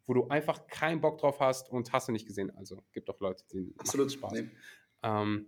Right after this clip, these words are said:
Speaker 2: Ja, da sind wir bei dem Thema, was ist, was ist Leben, ja? Also was, was ge-, was, was definiere ich darunter? Wie will ich eigentlich meine Zeit, die sehr begrenzt ist und sehr kostbar, wie will ich die verbringen?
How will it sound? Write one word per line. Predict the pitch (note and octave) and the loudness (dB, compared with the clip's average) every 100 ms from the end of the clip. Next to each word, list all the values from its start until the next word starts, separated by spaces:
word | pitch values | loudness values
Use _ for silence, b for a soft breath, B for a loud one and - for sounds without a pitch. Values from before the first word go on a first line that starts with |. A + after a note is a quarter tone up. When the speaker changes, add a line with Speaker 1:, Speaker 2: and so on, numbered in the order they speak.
| - | 0
Speaker 2:
Ja, | A2+ | 4
da | B2 | 6
sind | A2 C3+ | 6 6
wir | B2 | 8
bei | A#2+ | 6
dem | B2 | 6
Thema, | B2+ C#3 B2 | 4 6 6
was | B2+ - | 6 2
ist, | C3+ - - | -2 -2 -2
was | B2+ | -2
ist | D3 | 0
Leben, | B2 D3+ B2+ F#2+ | 2 4 6 4
ja? | A2 | 4
Also | G#2+ G2+ G#2+ | 2 2 2
was, | A#2 - | 2 0
was | B2 - | 0 4
ge-, | B2 A2 G#2 | 6 6 4
was, | A#2 - - _ | 0 0 -4 _
was | - A2+ | -8 -2
definiere | C3+ C3+ C3+ F3+ | 0 4 4 6
ich | E3 | 6
darunter? | A2+ G2 G2+ F#2+ F#2+ | 4 4 4 2 2
Wie | B2 | 2
will | C3 D3 | 4 2
ich | C3+ | 4
eigentlich | A2+ B2+ B2+ B2 | 4 4 2 0
meine | A#2+ A#2 | 2 2
Zeit, | - B2+ D3 | 4 4 4
die | C#3+ C3 | 0 0
sehr | B2 A#2+ | 4 4
begrenzt | A#2+ A#2 C#3 D3 | 4 4 2 0
ist | D3 | -4
und | C3 | 2
sehr | C3 B2 | 2 4
kostbar, | C#3 C#3 D#3+ D3 | 0 0 2 4
wie | C3+ | 4
will | C#3 | 2
ich | C#3+ | 0
die | C#3 | -2
verbringen? | C3+ C3+ D#3 C3+ F#2+ | -2 0 2 2 0